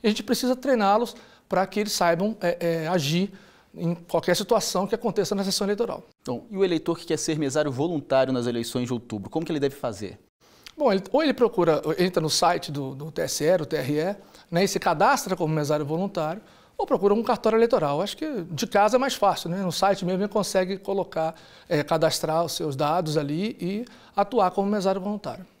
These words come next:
Speaker 2: Ok, e Marcelo, quais são os benefícios pra quem trabalha como mesário?
Speaker 1: Bom, os mesários convocados e voluntários, né, eles têm o benefício de receberem dois dias de folga pra cada dia trabalhado. A lei concede esse benefício. Então, pra eles é interessante, porque além dos dias das eleições, especificamente, eles também têm dois dias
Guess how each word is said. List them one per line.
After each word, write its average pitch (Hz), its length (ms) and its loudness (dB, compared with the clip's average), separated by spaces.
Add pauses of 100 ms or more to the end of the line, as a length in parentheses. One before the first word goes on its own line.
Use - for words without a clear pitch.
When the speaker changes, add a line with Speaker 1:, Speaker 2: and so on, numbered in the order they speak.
Speaker 2:
Ok, 226 160 -12
e - 20 -8
Marcelo, 220 320 -4
quais 294 180 -6
são 277 80 -4
os 220 80 0
benefícios 190 560 -2
pra 139 120 -2
quem 143 120 0
trabalha 123 320 2
como 120 160 -2
mesário? 110 480 -4 (400)
Speaker 1:
Bom, 247 140 -2
os 175 100 -2
mesários 214 540 0
convocados 165 880 0
e 160 100 -6
voluntários, 147 680 2
né, 196 220 -6 (420)
eles 240 360 0
têm 240 120 2
o 262 60 4
benefício 220 560 0
de 196 80 -2
receberem 190 540 2
dois 233 260 2
dias 185 240 2
de 156 60 -4
folga 180 440 2
pra 208 220 -2
cada 226 220 2
dia 190 160 2
trabalhado. 208 440 0
A 151 40 2
lei 160 140 0
concede 175 360 0
esse 175 140 -6
benefício. 175 520 -4 (540)
Então, 240 260 2
pra 277 140 4
eles 285 140 0
é 285 40 4
interessante, 294 520 0
porque 185 260 -2
além 190 300 4
dos 190 160 0
dias 160 360 -2
das 156 200 0
eleições, 165 460 0
especificamente, 175 760 -8
eles 214 140 -8
também 233 260 0
têm 220 260 0
dois 202 220 4
dias 190 400 -6